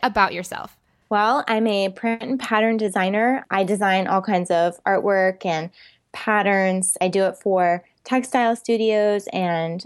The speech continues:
Speaker 2: large companies. I sell the prints to them and they use them for home decor and women's wear, children's wear, all kinds of stuff.
Speaker 1: You are very talented at what you do. And your website also shows that.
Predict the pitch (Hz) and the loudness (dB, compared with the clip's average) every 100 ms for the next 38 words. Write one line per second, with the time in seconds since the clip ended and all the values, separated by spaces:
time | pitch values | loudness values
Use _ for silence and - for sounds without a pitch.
0 | - 202 196 190 226 202 196 185 185 180 | -2 0 0 0 -2 0 2 2 2 0
1 | - 175 180 - 196 196 196 214 196 - | -2 -2 0 0 2 0 -4 -4 -6 -4
2 | - 196 185 180 190 175 170 165 185 180 | -2 0 2 2 0 0 -2 0 -2 0
3 | 180 180 190 185 175 165 165 - - - | 0 0 -2 0 2 2 0 -2 -16 -20
4 | _ 285 285 285 277 269 254 240 240 226 | _ 0 2 0 0 0 2 2 2 2
5 | 175 170 - _ _ - 240 247 240 240 | 0 -4 -10 _ _ -2 2 2 2 2
6 | 226 226 214 - 226 214 220 - 214 202 | 2 2 0 0 -2 0 -4 0 0 2
7 | 202 202 214 262 - 285 330 247 202 165 | 2 2 0 -4 -2 0 2 0 0 0
8 | 196 - - _ _ _ _ 190 196 190 | 0 -4 -18 _ _ _ _ -2 0 0
9 | 190 196 185 185 180 175 175 185 151 139 | 0 0 0 -2 -2 -2 -2 -2 0 -2
10 | 175 180 165 - - - - 220 220 240 | -2 0 0 0 -8 -10 -2 -2 0 -2
11 | 220 277 294 269 233 220 233 247 226 226 | 2 0 0 -2 2 0 0 -4 -4 -6
12 | _ - 277 247 254 - 190 156 | _ -6 -2 0 0 -4 -4 -4